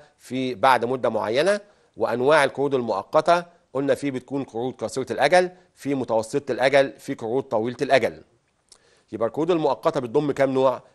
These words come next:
تلات أنواع من القروض. بتكون في قروض قصيرة الأجل، ودي مدتها لا تتجاوز السنتين،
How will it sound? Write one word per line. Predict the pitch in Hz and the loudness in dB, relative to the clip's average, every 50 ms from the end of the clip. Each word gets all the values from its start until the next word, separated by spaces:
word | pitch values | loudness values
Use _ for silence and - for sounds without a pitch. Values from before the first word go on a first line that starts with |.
| _ _ | _ _
تلات | - 135 139 131 - | 2 2 2 2 2
أنواع | 113 117 120 135 131 120 | 0 0 2 2 2 0
من | 117 | 0
القروض. | 110 - 107 98 117 139 165 165 160 - _ _ _ _ | -4 -6 -6 -4 -2 -2 -2 -4 -6 -12 _ _ _ _
بتكون | 104 - - - 143 135 | -14 -12 -8 -8 -8 -6
في | - - 143 | -6 -8 -8
قروض | - 123 117 127 139 135 | -6 -6 -4 -4 -4 -4
قصيرة | - - 117 - - 139 127 - | -4 -6 -6 -4 -4 -6 -4 -2
الأجل، | 110 120 147 175 190 202 202 196 - _ _ _ _ | 0 2 4 4 4 4 2 -2 -10 _ _ _ _
ودي | - 107 120 139 | -12 -8 -4 -2
مدتها | 139 131 110 113 139 - 127 120 | -2 -2 -2 -2 -2 0 2 2
لا | 123 127 | 2 2
تتجاوز | - - - 104 123 127 123 117 | 0 -2 -6 -2 0 2 2 0
السنتين، | 107 98 - 117 107 104 98 - 135 151 175 196 196 208 | 0 -4 -6 -6 -6 -6 -6 -4 -2 0 0 0 -2 -6